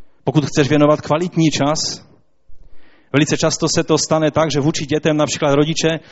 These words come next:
nemají čas se jim věnovat, pak rychle něco chtějí udělat velice kvalitního a udělají jednu věc, kterou jakoby chtějí zalepit výčitky svého svědomí, že se o děti dost nestarají.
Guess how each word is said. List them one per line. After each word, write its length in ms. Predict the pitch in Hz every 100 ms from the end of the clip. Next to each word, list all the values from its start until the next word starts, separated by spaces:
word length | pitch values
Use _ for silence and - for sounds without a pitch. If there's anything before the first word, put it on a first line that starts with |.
| - -
nemají 320 | 143 160 160
čas 160 | 165 151
se 80 | 156
jim 100 | 147
věnovat, 400 | 139 156 160 175
pak 180 | - 131
rychle 460 | 131 - 170 165 151
něco 260 | 185 -
chtějí 280 | - 165 156
udělat 260 | 175 175 147
velice 320 | 196 180 185
kvalitního 880 | 156 175 196 202 196 185 226 226 - _ _ _ - - - - - _ _ _ _ _ - - -
a 60 | 135
udělají 400 | 156 165 170 156
jednu 280 | 170 190 180
věc, 240 | 131 110 - - - _ _ _ -
kterou 260 | - 139 139
jakoby 340 | 143 151 143
chtějí 480 | - - 147 151 139
zalepit 560 | 113 139 151 151 156 131
výčitky 400 | 143 151 - 139
svého 280 | - 131 123
svědomí, 380 | 139 135 135
že 60 | 117 -
se 80 | 120
o 60 |
děti 280 | 117 113 117
dost 200 | 110 98
nestarají. 560 | 101 - 95 85 82